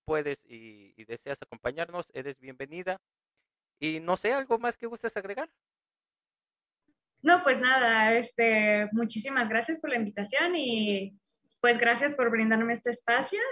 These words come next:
Speaker 2: este, disfruté mucho y, pues, bueno, yo soy bien platicona, entonces, <laughs> pues, sí, me gusta mucho platicar, pues, de lo que me gusta, ¿no?
Speaker 1: Vale.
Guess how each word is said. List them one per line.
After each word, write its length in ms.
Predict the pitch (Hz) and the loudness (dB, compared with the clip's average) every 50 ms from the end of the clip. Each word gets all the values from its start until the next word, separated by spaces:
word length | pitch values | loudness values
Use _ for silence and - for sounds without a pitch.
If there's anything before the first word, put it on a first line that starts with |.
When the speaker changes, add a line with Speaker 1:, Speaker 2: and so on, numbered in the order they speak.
| 403 - - | -6 -8 -6
Speaker 2:
este, 540 | 208 220 220 214 214 208 - _ - 208 208 | -2 0 0 0 0 -4 -6 _ -6 -4 -4
disfruté 400 | 208 202 - 220 226 220 208 202 | -4 -4 -6 -8 -8 -6 -4 -4
mucho 380 | 208 233 269 302 302 - - 403 415 - - - - - - _ _ _ _ | -4 -4 -4 -4 -4 -2 -2 -2 -2 -2 -6 -12 -18 -20 -20 _ _ _ _
y, 540 | _ - 202 202 190 190 185 180 175 175 170 - - _ | _ -2 -2 0 0 -2 -4 -6 -8 -10 -12 -14 -12 _
pues, 140 | - 294 302 | 0 2 4
bueno, 200 | 330 359 339 285 | 6 4 4 4
yo 140 | 262 285 311 | 2 2 2
soy 140 | - 392 359 | 4 4 4
bien 160 | 330 311 311 | 4 4 4
platicona, 460 | 294 269 262 240 214 - 226 226 214 202 | 2 0 -2 -4 -2 -2 0 2 2 0
entonces, 580 | 208 - 214 220 220 - 254 277 311 302 294 - | 0 0 -2 -4 -2 2 4 6 6 6 6 8
<laughs> 800 | 320 320 320 320 - 349 339 320 - - 294 302 285 202 - - - - - - - - - | 8 8 8 6 4 4 4 4 4 4 2 2 2 0 -2 -4 -4 -4 -4 -6 -8 -8 0
pues, 220 | - 247 247 254 254 | 2 4 4 4 4
sí, 300 | 262 254 254 247 247 247 | 4 4 6 6 6 6
me 100 | 247 247 | 6 6
gusta 280 | 240 254 247 285 285 | 6 4 4 2 0
mucho 300 | 277 269 262 262 277 285 285 | 0 0 -2 0 0 0 0
platicar, 600 | 294 285 285 - 220 - - 226 226 233 254 269 269 262 240 220 202 202 202 - | 0 0 0 -2 -2 0 2 2 4 2 2 0 0 0 0 0 0 0 -2 0
pues, 140 | - 254 233 | 2 4 4
de 80 | 240 233 | 6 4
lo 120 | 226 226 | 4 2
que 80 | 226 226 | 2 0
me 100 | 214 208 | 0 0
gusta, 320 | 202 208 226 220 - 196 185 | 0 0 -2 -4 -4 -8 -8
¿no? 240 | 190 202 277 339 - _ _ _ _ _ _ _ _ _ _ _ _ _ _ _ _ _ _ | -8 -8 -10 -12 -16 _ _ _ _ _ _ _ _ _ _ _ _ _ _ _ _ _ _
Speaker 1:
Vale. 220 | - 110 113 123 | -2 -2 -2 -2